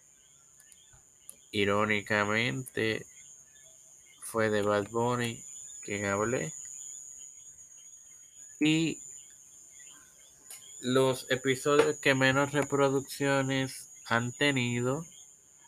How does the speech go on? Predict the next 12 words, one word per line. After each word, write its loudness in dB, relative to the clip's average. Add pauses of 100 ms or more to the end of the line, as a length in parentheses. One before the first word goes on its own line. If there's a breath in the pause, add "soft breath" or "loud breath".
(2750)
que 6
tuvieron, 4
mejor 0
dicho, 0
fueron 2 (2000)
los 6
siguientes, 0 (200)
con 2
uno 0 (300)
cada, 2 (440)
cada 4
episodio. -2